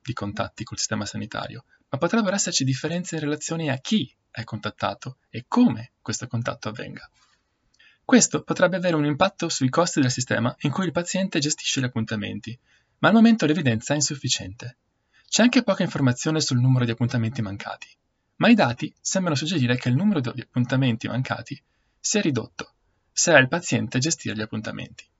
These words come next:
In sintesi, la nostra Cochrane Review suggerisce che il sistema in cui il paziente gestisce gli appuntamenti può essere un'alternativa sicura al sistema in cui gli appuntamenti sono pianificati dal personale sanitario.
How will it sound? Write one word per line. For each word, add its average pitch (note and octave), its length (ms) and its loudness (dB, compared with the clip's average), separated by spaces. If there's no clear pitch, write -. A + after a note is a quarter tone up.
In A#3+ 140 8
sintesi, D3 560 4
la C3+ 100 4
nostra A3+ 300 6
Cochrane C3+ 340 2
Review A2 340 0
suggerisce F3+ 500 2
che C3+ 100 0
il B2+ 60 0
sistema G3 300 -2
in D3+ 80 0
cui C#3 120 0
il C3 60 2
paziente A#2 640 -2
gestisce A#2+ 500 -2
gli G#2+ 60 -4
appuntamenti A2 680 -4
può - 140 2
essere C3+ 260 2
un'alternativa B2+ 640 2
sicura - 520 -6
al - 160 -8
sistema G#3 400 -2
in E3+ 80 -2
cui C#3 160 2
gli B2 40 4
appuntamenti C3 500 0
sono C3 160 0
pianificati A#2+ 580 -2
dal B2+ 140 -10
personale A#2 360 -2
sanitario. - 560 -8